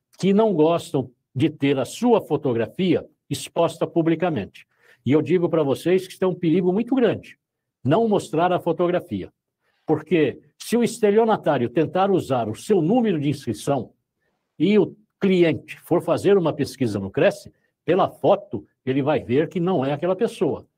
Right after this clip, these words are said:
E ele já vai se acautelar com este problema. Ele sabe que é outra pessoa. Então, é importante que a sua foto esteja exposta lá. No meu ponto de vista, você não deve suprimi-la. Então, colegas, muita atenção. Não brinque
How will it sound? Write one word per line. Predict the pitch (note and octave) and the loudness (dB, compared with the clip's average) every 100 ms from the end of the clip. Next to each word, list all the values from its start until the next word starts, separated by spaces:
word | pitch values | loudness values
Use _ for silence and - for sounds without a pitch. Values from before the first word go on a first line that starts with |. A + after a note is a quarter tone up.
| _ | _
E | A#2 | -6
ele | B2 | -4
já | C3 C3 | -2 -2
vai | - | -4
se | - D#3+ | -4 -6
acautelar | - - - G3 G#2 B2 D3 - _ | -4 -2 0 -2 -2 -4 -6 -10 _
com | - D#3 | -6 -4
este | A#2+ - | -4 -6
problema. | - G#3+ A#3+ A3 F#2 - _ _ _ | -4 0 2 0 -2 -12 _ _ _
Ele | - | -12
sabe | G#2 - A2+ A#2+ | -10 -6 -6 -2
que | |
é | D3+ | -2
outra | D#3 E3+ | 0 -2
pessoa. | E3+ D#3+ D3 G#2 - _ _ | -2 -2 -2 -2 -6 _ _
Então, | - C#3 | -6 -2
é | D#3 | 0
importante | A3 G#3 - F3+ G#3+ - | 0 0 0 0 -2 -2
que | D#3+ | -8
a | |
sua | - D#3+ | -2 -4
foto | - C#3 D3 | 0 -2 -4
esteja | - - E3 D#3 | -6 -4 -4 -4
exposta | E3+ - C3 B2+ C3+ | -10 -4 -4 -2 -4
lá. | G#2 | -4
No | G2+ | -2
meu | B2 C#3 | 0 0
ponto | G3+ F3 E3+ | 0 -2 -4
de | E3 | -4
vista, | G#2+ C3 D3 D3+ - _ - | -4 -4 -6 -12 -16 _ -4
você | D3+ D3 | -4 -2
não | C#3+ D3 | -4 -2
deve | B2 B2 | -4 -6
suprimi-la. | - C3+ C#3 A#2+ F2+ G2 _ _ _ _ | -6 -6 -4 -4 -6 -12 _ _ _ _
Então, | D3+ D3+ A3+ | -4 2 2
colegas, | G3+ D3+ A#2 F#2+ F#2 - _ _ | 2 0 -2 -6 -16 -20 _ _
muita | - F3+ A#3+ G3 | 0 2 2 0
atenção. | - C#3+ - F#2+ E2+ _ _ _ _ _ _ - | 0 -2 -6 -14 -14 _ _ _ _ _ _ -4
Não | C#3 G#3 G3+ | 0 2 2
brinque | D3 F3 G3+ G#3 G#3 | 0 0 -2 -2 -4